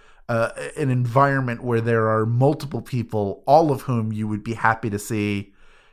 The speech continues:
take the, take the titles off of Roman. Whether it's Cody, whether it's Sami, even whether it's Kevin getting another shot and doing it. Like, there's a, there's a universe where that makes sense also. So,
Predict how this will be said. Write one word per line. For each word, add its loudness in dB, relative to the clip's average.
take -2
the, -4
take -4
the -6
titles -2
off 2
of -6
Roman. -6
Whether -2
it's -4
Cody, 0
whether 0
it's -8
Sami, -2
even -4
whether 6
it's -2
Kevin 4
getting 2
another 0
shot 2
and -2
doing -4
it. -10
Like, -6
there's 4
a, 2
there's -4
a -2
universe 0
where -2
that 0
makes -10
sense -4
also. -4
So, -2